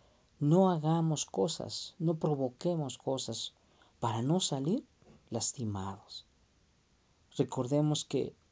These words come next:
uno de los mayores errores del ser humano es volver a sacar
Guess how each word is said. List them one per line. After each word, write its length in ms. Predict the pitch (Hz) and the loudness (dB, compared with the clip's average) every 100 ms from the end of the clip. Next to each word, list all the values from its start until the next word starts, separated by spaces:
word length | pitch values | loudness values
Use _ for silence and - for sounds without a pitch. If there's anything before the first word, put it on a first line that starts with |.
| _ _ - | _ _ -4
uno 260 | 147 160 | 2 4
de 60 | 151 | 4
los 220 | 131 123 | 0 -2
mayores 720 | 135 120 139 139 123 - - _ _ _ _ _ _ - | -4 -4 -4 -6 -6 -10 -14 _ _ _ _ _ _ -6
errores 720 | 120 117 117 143 147 135 117 | -4 -2 0 2 2 -2 -4
del 160 | 120 113 | -6 -4
ser 220 | - 127 | -2 -2
humano 480 | 127 127 131 120 117 | -2 -2 -2 -2 -4
es 340 | 123 - - _ _ _ _ _ _ _ _ _ _ _ _ _ - | -6 -10 -12 _ _ _ _ _ _ _ _ _ _ _ _ _ -4
volver 600 | 131 127 127 160 190 190 - | 0 0 4 6 6 4 -4
a 160 | - 135 | -6 -4
sacar 680 | - 117 - - 139 135 | -2 -4 -6 -4 -2 -2